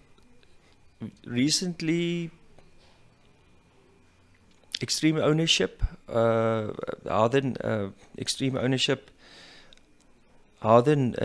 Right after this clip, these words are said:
uh, how the Navy seals win, how the Navy seals lead and win.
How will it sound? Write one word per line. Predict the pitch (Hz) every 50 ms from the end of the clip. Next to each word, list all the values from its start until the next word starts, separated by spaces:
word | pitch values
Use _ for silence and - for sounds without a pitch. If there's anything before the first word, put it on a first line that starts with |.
| 113 -
uh, | -
how | - 117
the | 117 135
Navy | 131 127 123 135 139 139
seals | 127 - - 143 139 135 120 117
win, | 113 107 117 123 131 135 135 143 139 - - - - _ _ - - - - - - _ _ _ -
how | - 107 107 123 131
the | 143 156
Navy | 151 131 139 143 151
seals | 139 - 147 139 131 - 117
lead | 110 120 127 139 135 - -
and | 117 117 113
win. | 107 117 135 190 220